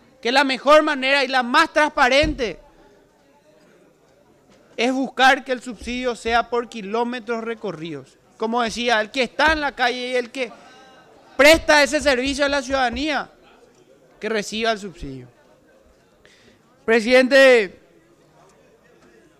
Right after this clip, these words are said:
por otro lado también quiero felicitar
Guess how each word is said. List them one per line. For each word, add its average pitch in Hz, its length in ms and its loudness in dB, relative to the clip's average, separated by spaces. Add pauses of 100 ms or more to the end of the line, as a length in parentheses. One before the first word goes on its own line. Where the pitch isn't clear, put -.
(760)
por 214 120 2
otro 240 240 4
lado 233 260 8
también 226 560 0 (1700)
quiero 220 580 0 (1160)
felicitar 214 920 -2